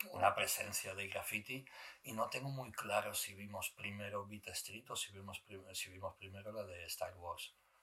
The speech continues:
Am, no lo tengo muy claro. Ah,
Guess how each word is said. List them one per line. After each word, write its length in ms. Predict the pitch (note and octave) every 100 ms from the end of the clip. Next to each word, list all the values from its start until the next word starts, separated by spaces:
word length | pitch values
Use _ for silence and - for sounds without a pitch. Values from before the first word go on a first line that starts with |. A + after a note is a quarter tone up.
| -
Am, 800 | - - - - - - - - - _ _ _ - - - - - - - - -
no 120 | A2
lo 60 | G#2
tengo 160 | F#2 F#2+
muy 120 | F2+
claro. 500 | - E2 E2+ E2+ - _ - -
Ah, 420 | F2+ E2+ E2+ F2+